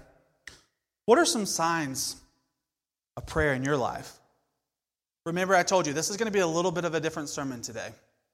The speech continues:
We're looking at us. What does prayer look like in you? What are you praying for?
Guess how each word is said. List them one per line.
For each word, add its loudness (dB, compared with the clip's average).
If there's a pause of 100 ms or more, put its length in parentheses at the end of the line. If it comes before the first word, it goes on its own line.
(200)
We're 0
looking 0
at 0
us. -4 (880)
What -4
does 0
prayer -4
look -4
like -8 (120)
in -12
you? -18 (1120)
What 6
are 6
you 0
praying -4
for? -12